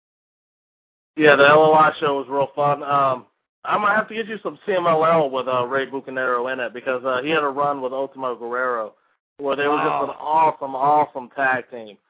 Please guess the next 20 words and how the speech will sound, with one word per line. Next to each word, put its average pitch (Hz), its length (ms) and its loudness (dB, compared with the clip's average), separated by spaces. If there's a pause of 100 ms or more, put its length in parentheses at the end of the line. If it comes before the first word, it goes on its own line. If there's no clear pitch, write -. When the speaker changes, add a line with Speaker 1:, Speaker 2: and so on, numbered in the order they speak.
(340)
Speaker 1:
And, 135 220 -8
uh, 123 320 0
that 143 180 0
was 143 120 -2
when 139 160 -4
I 135 180 0
first 139 220 -4
developed 127 340 -4
my 123 100 -4
Rey 123 200 -4
Bucanero 113 540 -10
love. 110 280 -8 (1300)
Speaker 2:
Yeah, 139 280 -6 (200)
um, 156 380 -8 (440)
I 151 160 -6
V 196 160 -10
P 170 180 -12
Videos 147 400 -6
has 131 260 -12
a 123 80 -18